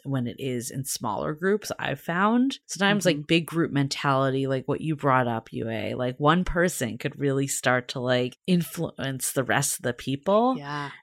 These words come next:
Speaker 1: And the more you can separate that, that's really important in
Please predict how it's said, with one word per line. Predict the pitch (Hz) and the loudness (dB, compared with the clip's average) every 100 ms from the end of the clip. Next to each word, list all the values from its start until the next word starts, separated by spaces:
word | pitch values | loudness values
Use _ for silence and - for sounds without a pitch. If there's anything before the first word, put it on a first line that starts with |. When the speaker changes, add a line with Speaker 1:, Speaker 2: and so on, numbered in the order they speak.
| _ | _
Speaker 1:
And | 175 160 156 | 4 6 6
the | 151 | 4
more | 147 165 196 208 | 2 4 4 4
you | 170 160 | 0 -6
can | - - 170 143 139 139 135 - | -10 -4 2 4 4 4 0 -4
separate | - - 143 185 208 226 - | -6 -4 -2 2 4 2 4
that, | 247 262 277 - _ _ _ | 6 6 6 0 _ _ _
that's | - 131 131 - | 0 2 0 -2
really | 131 110 | 0 0
important | 139 139 - - - 67 - - - - | -2 -6 -6 -6 -4 -6 -8 -8 -8 -2
in | 151 139 135 | 0 2 0